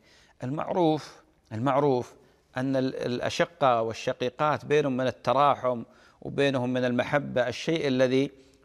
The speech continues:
يجعلهم أحيانا يخجلون ويستحون أنه يقول للشخص: "هذا حقي وهذا حقك". فهذا ال-، الولد اللي أنت تذكر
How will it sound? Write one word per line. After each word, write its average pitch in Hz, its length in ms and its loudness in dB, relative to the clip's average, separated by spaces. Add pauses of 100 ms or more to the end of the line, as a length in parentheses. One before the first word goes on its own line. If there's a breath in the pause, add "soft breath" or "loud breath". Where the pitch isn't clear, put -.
(180)
يجعلهم 151 540 0
أحيانا 170 380 2
يخجلون 170 800 4
ويستحون 165 580 2
أنه 170 340 -2 (340 loud breath)
يقول 160 320 2
للشخص: 165 460 -2
"هذا 170 200 2
حقي 190 360 -2
وهذا 156 240 2
حقك". - 500 -4 (640)
فهذا 160 380 -2
ال-، 147 180 0
الولد 147 680 2
اللي 120 300 -2
أنت 127 240 -4
تذكر 143 520 2